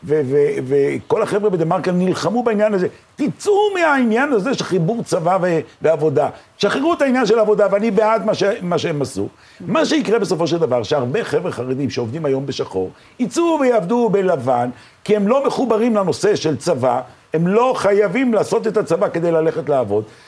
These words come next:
ואז גם מירב ארלוזורוב תראה את מה שאני אומר היום, שיש גם רוב גברים חרדים שעובדים. לא כולם מסוגלים לב-, ללמוד בכולל. אני למדתי בכולל קצת, תאמיני לי, זה הכי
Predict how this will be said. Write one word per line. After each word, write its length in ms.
ואז 460
גם 220
מירב 320
ארלוזורוב 500
תראה 200
את 100
מה 100
שאני 260
אומר 240
היום, 360
שיש 640
גם 240
רוב 400
גברים 540
חרדים 460
שעובדים. 300
לא 180
כולם 260
מסוגלים 400
לב-, 160
ללמוד 280
בכולל. 380
אני 160
למדתי 340
בכולל 360
קצת, 300
תאמיני 500
לי, 320
זה 300
הכי 400